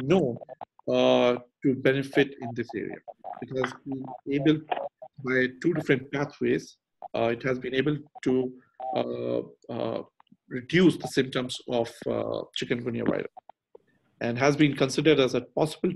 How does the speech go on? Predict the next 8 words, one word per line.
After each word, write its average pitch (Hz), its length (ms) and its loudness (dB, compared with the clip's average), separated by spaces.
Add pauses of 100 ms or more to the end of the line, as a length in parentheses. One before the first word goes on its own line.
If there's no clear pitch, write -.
target 131 500 2
for 117 140 -2
antiviral 123 680 0
activity 135 420 -4
against 127 380 -4 (100)
the 147 80 -4 (140)
influenza 143 440 0
virus 104 300 -6